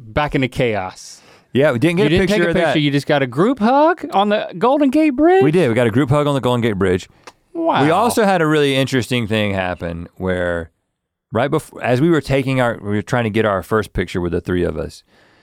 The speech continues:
Speaker 2: some dude came up and was like, "Can I, can I help you guys?" And I was like, "Ah, i-, it's cool. We're just trying to," and we were, like,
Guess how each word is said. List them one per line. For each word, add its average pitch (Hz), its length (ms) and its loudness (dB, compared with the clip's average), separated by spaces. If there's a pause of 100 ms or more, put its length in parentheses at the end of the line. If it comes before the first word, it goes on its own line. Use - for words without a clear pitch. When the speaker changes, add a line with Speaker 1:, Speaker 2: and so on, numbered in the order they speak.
(120)
Speaker 2:
some 131 280 -2
dude 110 180 0
came 101 220 0
up 92 160 -2
and 92 120 -6
was 90 80 -8
like, 92 160 -4
"Can 104 120 -2
I, 107 140 -2 (460)
can 113 120 -2
I 110 40 0
help 135 180 -2
you 143 80 0
guys?" 147 280 2
And 135 80 0
I 135 40 2
was 123 80 0
like, 123 140 2
"Ah, 160 260 -2
i-, 160 60 0
it's 165 380 -8
cool. 170 220 2
We're 170 100 2
just - 200 -10
trying 170 160 0
to," - 140 -6
and 123 120 -2
we 180 80 2
were, 175 100 4
like, 135 200 -4